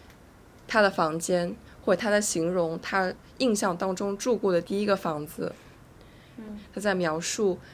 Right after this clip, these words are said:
Speaker 1: 他的小时候，在描述那些具体的事情或者什么。我觉得这个过程就是非常的奇妙。就当我是那个被抬起来的那个人的时候，我其实我的注意力都在另一个空间、另一个时空里面，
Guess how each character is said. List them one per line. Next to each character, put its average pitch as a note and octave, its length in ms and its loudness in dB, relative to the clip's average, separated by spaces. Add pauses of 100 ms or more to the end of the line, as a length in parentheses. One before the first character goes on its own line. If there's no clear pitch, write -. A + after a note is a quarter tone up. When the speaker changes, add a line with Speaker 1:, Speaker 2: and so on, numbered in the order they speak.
(100)
Speaker 1:
他 - 100 -4
的 F#3+ 80 2
小 G3 240 0
时 - 240 -2
候， E3+ 260 -2
在 F#3 120 -4
描 E3 180 -2
述 G3 160 -6
那 F3+ 80 -4
些 F3+ 280 -4 (380)
具 - 120 -4
体 G#3+ 140 -6
的 D#3+ 80 -4
事 G3 320 0
情 E3+ 380 -6
或 F3+ 120 -2
者 E3 60 2
什 - 180 -8
么。 D#3+ 100 -12 (960)
我 B3 200 0
觉 G3 120 4
得 G3+ 60 8
这 E4 180 2
个 C#4 180 4 (280)
过 D4 200 8
程 A#3 280 0
就 B3+ 140 0
是 B3+ 180 0
非 C4 240 4
常 B3 240 -2
的 E3 100 0
奇 - 300 -4
妙。 D#3 400 -4 (220)
就 B3 180 2 (220)
当 B3+ 200 6
我 E3+ 320 6
是 - 220 -2
那 A#3+ 120 2
个 G#3 120 0
被 G#3 220 0
抬 F#3+ 200 -2
起 E3+ 160 -6
来 F#3+ 60 0
的 F3 100 0
那 F#3 120 -4
个 F3+ 100 -2
人 D#3+ 160 -4
的 F3 80 -6
时 - 180 -6
候， E3 320 -4 (1040)
我 G3 140 2
其 F#3+ 160 -2
实 C4 220 2
我 A3+ 100 8
的 E3+ 80 8
注 A3+ 220 0
意 A3 100 2
力 A3+ 140 0
都 G3+ 200 2
在 G3 480 2
另 B3+ 160 0
一 G3+ 60 2
个 F#3 100 4
空 F#3+ 280 -6
间、 G3 260 -2
另 A#3+ 80 0
一 A3 80 0
个 G3+ 80 -2
时 E3+ 320 0
空 G#3+ 340 -2
里 F#3+ 120 -2
面， - 260 -8